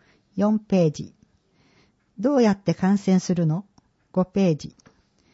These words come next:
気になる症状があるときに気をつけることは？七ページ。感染伝播防止の徹底、八ページ。咳エチケットを守りましょう、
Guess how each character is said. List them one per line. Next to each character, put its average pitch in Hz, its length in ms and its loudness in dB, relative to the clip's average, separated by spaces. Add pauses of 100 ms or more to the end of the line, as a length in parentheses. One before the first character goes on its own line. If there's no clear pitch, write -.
(600)
気 220 120 -2
に 254 140 4
な 262 160 6
る 208 100 2
症 208 260 0
状 202 200 0
が 170 120 0
あ 175 80 0
る 175 80 -2
と 160 140 -4
き - 160 -4
に 151 200 -2
気 190 160 -2
を 226 100 0
つ - 100 -18
け 214 140 0
る 180 80 -2
こ 156 140 -6
と 151 140 -4
は？ 151 140 -6 (640)
七 180 240 0
ペ 185 240 0
ー 143 40 0
ジ。 - 180 -14 (1000)
感 240 260 0
染 226 320 0
伝 208 220 2
播 196 180 -2
防 190 220 0
止 160 160 -4
の 156 100 -2
徹 160 200 -6 (160)
底、 151 300 -4 (340)
八 - 280 -12
ペ 196 260 0
ー 151 40 -2
ジ。 - 180 -12 (920)
咳 240 420 -2
エ 262 80 2
チ - 140 -12
ケ 208 80 0
ッ 196 60 0
ト 165 240 0
を 156 40 2
守 170 260 2
り 180 120 0
ま 175 120 0
し - 160 -4
ょ 147 280 -2 (120)
う、 - 40 -20